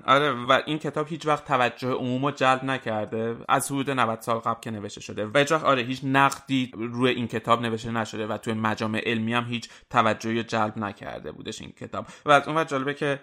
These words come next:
نویسنده این کتاب قدیمی به خاطر اینکه کتابش هیچ وقت فروش نرفت و مطرح نشدش، شغل روانشناسی رو رها کردش و بعد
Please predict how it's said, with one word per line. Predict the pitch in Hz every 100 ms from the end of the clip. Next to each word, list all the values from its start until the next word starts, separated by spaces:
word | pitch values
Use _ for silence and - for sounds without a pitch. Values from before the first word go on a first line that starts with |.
| -
نویسنده | 123 131 117 131 120 131
این | 131 139
کتاب | 120 113 117
قدیمی | 117 110 113 113 117
به | 120 117 120
خاطر | 139 117 110
اینکه | 117 113
کتابش | 123 117 113 117
هیچ | 127
وقت | 117 113
فروش | - 123 120 123
نرفت | 127 123 117
و | 110
مطرح | 107 110 - 113 113
نشدش، | 113 - 113 127 127 - -
شغل | 143 127 139
روانشناسی | 127 113 110 117 113 - 127
رو | 123
رها | 117 113 131
کردش | 135 135 127 120
و |
بعد | 104 123 123